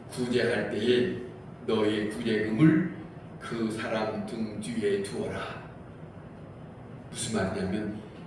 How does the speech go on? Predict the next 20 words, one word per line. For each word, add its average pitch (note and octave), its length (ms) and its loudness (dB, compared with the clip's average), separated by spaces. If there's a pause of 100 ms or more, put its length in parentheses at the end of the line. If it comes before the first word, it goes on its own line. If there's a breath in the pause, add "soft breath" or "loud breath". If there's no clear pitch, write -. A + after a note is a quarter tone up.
(400)
그 B2 120 -6
사람이 A2+ 540 2
알지 D3 360 0
못하게 A2 680 0 (120)
등 A2+ 240 -6 (500)
뒤에 G3 420 0
두고 - 320 -6
오라. - 380 -8 (680 loud breath)
제가 A2 240 -4
전에 A#2 600 4 (640)
<clears throat> - 1600 -10
부목으로 A#2+ 400 0
있을 - 380 -2
때 - 300 -2 (2250)
여전도사님이 B2 680 2
있었습니다. - 580 -4 (1400)
근데 - 240 -2
그분이 - 400 0
소문이 G3+ 500 4
났는데 - 760 0